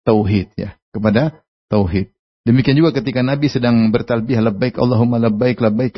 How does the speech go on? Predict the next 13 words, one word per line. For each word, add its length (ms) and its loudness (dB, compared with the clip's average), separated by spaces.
la 120 2
syarika 360 0
laka 200 -2
labbaik." 560 0
Maka 560 0
Jabir 320 2
berkata, 560 0
"Falabban 640 2
Nabiyyu 320 2
sallallahu 320 -4
alaihi 80 -4
wasallam 240 0
bit 240 0